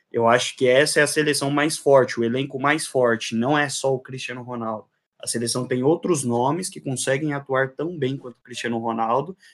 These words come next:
e não à toa essa seleção já conquistou o que as outras,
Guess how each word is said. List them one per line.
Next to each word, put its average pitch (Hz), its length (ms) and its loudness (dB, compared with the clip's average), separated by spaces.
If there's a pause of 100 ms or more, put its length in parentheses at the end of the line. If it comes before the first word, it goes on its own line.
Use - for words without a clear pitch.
(200)
e 127 240 0
não 139 160 4
à 180 80 4
toa 156 240 2
essa 160 140 -2
seleção 151 600 0
já 151 120 0
conquistou 147 480 0
o 147 260 0
que 139 140 2
as 135 220 4
outras, - 420 0